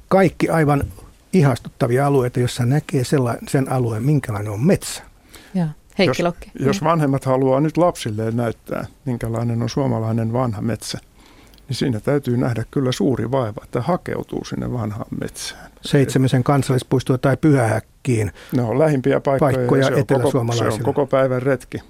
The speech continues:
Speaker 1: Mm.
Speaker 3: ilman
Speaker 2: Joo.
Speaker 3: muuta. Eli, eli tämä juuri, mistä Nordenskiöld tuossa tekstissä puhuu, niin, niin tämä on tilanne nyt yhä edelleenkin.
Speaker 2: Vanhoista metsistä on siis tarkoitus, nyt puhutaan tässä enää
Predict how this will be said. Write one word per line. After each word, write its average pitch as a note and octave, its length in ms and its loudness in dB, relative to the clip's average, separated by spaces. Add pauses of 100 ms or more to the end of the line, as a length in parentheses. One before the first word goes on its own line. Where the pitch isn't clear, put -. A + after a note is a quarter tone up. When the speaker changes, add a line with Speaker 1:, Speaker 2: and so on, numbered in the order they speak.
(200)
Speaker 1:
Mm. A#2 300 2 (340)
Speaker 3:
ilman F3+ 140 -2
Speaker 2:
Joo. E3+ 60 -2
Speaker 3:
muuta. A#2 380 -4 (680)
Eli, G#2+ 260 -4 (160)
eli A2 180 -2
tämä A2 260 -6
juuri, B2 300 0
mistä A#2 320 -4 (100)
Nordenskiöld A#2+ 600 -4
tuossa B2+ 240 -6
tekstissä - 440 -6
puhuu, - 400 -4
niin, C3 200 -8 (380)
niin A2+ 160 -6 (380)
tämä A2+ 240 -8
on C3+ 180 -2
tilanne B2+ 360 -2
nyt B2 320 -4
yhä A2 120 -6 (400)
edelleenkin. A2+ 600 -4 (880)
Speaker 2:
Vanhoista F3 380 0
metsistä D#3+ 400 -4
on D3+ 80 -2
siis D3+ 180 -4
tarkoitus, - 460 -4 (100)
nyt F#3+ 200 0
puhutaan D3+ 400 0
tässä D3+ 300 -2
enää D3 320 0